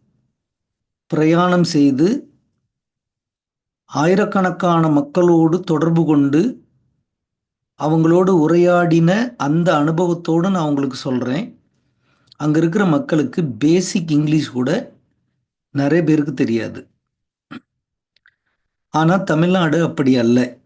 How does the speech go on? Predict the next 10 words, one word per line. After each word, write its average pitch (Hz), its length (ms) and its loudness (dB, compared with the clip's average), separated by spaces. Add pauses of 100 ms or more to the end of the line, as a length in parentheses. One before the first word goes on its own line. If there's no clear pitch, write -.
(180)
அதனால, 135 720 -2 (1120)
அந்த 196 360 2
மக்களோடு 175 640 2
நாம் 180 400 2
தொடர்பு 160 360 0
கொள்ள 147 220 0
வேண்டுமானால், 131 840 -2 (880)
ஆங்கிலம் 165 720 0
நிச்சயமாக 147 960 -2
பயன்படாது. 113 640 -2